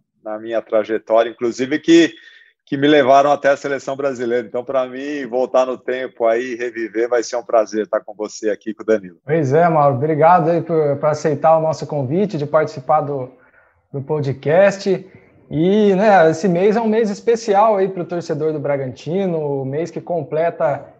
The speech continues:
Speaker 2: trinta anos, né, dessa final do Campeonato Brasileiro de noventa e um. Acho que ao lado ali da campanha do título de noventa, também é uma das,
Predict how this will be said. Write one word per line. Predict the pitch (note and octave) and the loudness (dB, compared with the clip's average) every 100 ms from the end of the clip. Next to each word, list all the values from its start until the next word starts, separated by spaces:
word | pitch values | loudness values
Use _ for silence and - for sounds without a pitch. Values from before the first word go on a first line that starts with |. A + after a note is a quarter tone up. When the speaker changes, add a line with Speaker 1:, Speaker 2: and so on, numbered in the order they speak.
| _ - | _ -6
Speaker 2:
trinta | E3+ A3+ G#3 | -2 0 0
anos, | E3+ D#3+ G3+ G#3 E3+ B2+ | -2 0 0 0 -2 -4
né, | D3 E3 | -8 -6
dessa | C#3+ C#3 D3+ | -6 -6 -8
final | - D3 D3 F3 F#3+ - - _ _ _ _ | -6 -6 0 0 0 -4 -18 _ _ _ _
do | C#3+ | -14
Campeonato | C3+ B2 D3+ D3+ D#3+ C#3+ | -8 -6 -4 -4 -4 -4
Brasileiro | D3 C3+ C#3+ D3+ | -4 -2 -2 -4
de | C#3 | -4
noventa | D3 C#3+ D3+ C3+ | -6 -6 -6 -6
e | C3+ | -6
um. | C#3 F#3+ G3+ F3 D#3 C#3+ C3+ C3 - C3 | -4 -4 -2 -4 -4 -8 -12 -16 -18 -16
Acho | C3 - | -16 -6
que | E3 | 0
ao | D#3+ D3+ | 2 4
lado | D#3+ E3 E3 | 4 4 2
ali | D#3+ | -2
da | D#3+ D#3 | -2 -4
campanha | E3+ - D#3+ E3 D#3 C#3+ - _ _ D3 | -4 -6 -4 -4 -6 -8 -14 _ _ -12
do | |
título | D3 - E3 D#3 | -10 -6 -6 -4
de | C#3+ D#3 | -6 -4
noventa, | D3+ C3 D3+ F#3 D#3+ | -4 -2 -2 -2 -4
também | D3+ C#3 D#3 | -6 -6 -4
é | |
uma | D#3+ D#3 | -6 -4
das, | D#3+ | -6